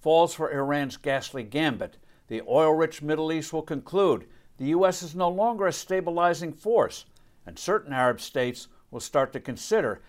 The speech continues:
having to make anti-American arrangements with revolution Tehran,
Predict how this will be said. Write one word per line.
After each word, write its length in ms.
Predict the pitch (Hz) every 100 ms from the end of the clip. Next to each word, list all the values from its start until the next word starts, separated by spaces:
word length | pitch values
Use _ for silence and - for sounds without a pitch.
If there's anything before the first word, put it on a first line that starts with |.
| -
having 280 | - 139 139
to 60 | 139
make 280 | 135 131 -
anti-American 720 | 175 202 170 147 143 135 135
arrangements 640 | 127 160 196 - 120 104 - - -
with 180 | 101
revolution 720 | 85 131 156 160 156 - 147
Tehran, 680 | - 147 147 147 143 107 82